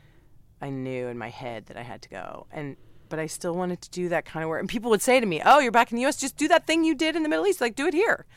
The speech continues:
<laughs> And I'm like, "I don't know what that means," you know? And, uh,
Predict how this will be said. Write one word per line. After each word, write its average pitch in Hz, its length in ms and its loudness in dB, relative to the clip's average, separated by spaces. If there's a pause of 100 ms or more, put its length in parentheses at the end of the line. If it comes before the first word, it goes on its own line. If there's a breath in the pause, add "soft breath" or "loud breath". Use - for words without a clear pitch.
(480 loud breath)
<laughs> - 0 -
And 330 360 6
I'm 330 180 6
like, 302 160 4
"I 320 80 4
don't 370 120 2
know 339 100 2
what 339 120 0
that 233 160 4
means," 214 720 -2
you 165 120 -4
know? 156 260 -4 (600 loud breath)
And, 185 360 2
uh, 156 400 2